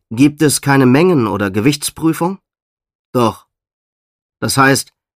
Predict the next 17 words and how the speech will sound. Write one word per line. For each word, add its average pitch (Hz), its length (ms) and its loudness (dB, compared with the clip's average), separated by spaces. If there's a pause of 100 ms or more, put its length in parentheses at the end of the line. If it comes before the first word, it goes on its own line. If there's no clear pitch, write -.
(180)
wenn 127 220 2
wir 127 80 2
uns 123 160 0
entfernen, 131 560 0
schlägt 127 340 -2
die 139 80 -2
Anlage 113 440 0
Alarm.“ 127 460 -2 (840)
„So 117 260 -4
ist - 220 -6
es.“ - 260 -20 (1120)
„Wahrscheinlich 131 600 -4
lässt 123 240 -4
sich 117 180 -4
nichts 131 240 -4
dagegen 127 380 -2
unternehmen. 123 680 -2